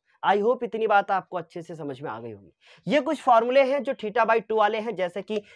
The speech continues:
ये लिखा हुआ है, ये, ये, और ये फॉर्मूला, ये फॉर्मूला और ये फॉर्मूला।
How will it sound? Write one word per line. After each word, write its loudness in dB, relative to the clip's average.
ये 2
लिखा 2
हुआ 4
है, 0
ये, -2
ये, -6
और 2
ये 0
फॉर्मूला, -2
ये 0
फॉर्मूला -2
और -6
ये 0
फॉर्मूला। -10